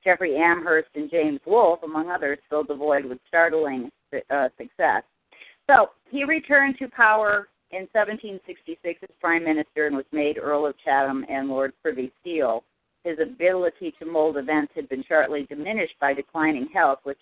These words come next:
left him playing second fiddle to Charles Townshend, the Chancellor of the Exchequer. Exchequer. The infamous Townshend duties were enacted in seventeen sixty-seven over Pitt's protest. He resigned in seventeen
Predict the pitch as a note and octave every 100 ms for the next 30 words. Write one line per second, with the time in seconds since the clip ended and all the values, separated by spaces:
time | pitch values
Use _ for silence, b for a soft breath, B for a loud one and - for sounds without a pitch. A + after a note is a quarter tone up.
0 | - D3+ D#3+ - C#3+ - C3+ C#3 D#3+ D3
1 | C#3 C3 D#3 C#3+ C3 - - C3+ C3 -
2 | - E3+ F3 D3 C#3 C3 - - C3+ -
3 | - D#3 D3+ - B2+ B2 C3 C3 _ -
4 | G3 _ - A#2 - - - _ _ _
5 | D3 A2 - _ _ _ _ _ D#3+ F3
6 | F3+ E3+ D#3 _ - G3+ G3+ G3+ F3 -
7 | - F3+ E3 D#3+ D#3 - D3 F3 A3 E3+
8 | D#3 D3+ D3+ D3+ D3+ D3+ D3 - F3 D#3
9 | D#3 E3+ D#3+ D#3+ E3 D#3+ - - _ D3+
10 | - E3+ D#3 D3 C#3+ D3 - E3 - _
11 | - D#3+ - B2 - D#3 C#3+ D3 D3+ D3+
12 | C#3+ D3 C3 D3+ C#3 C#3 C#3+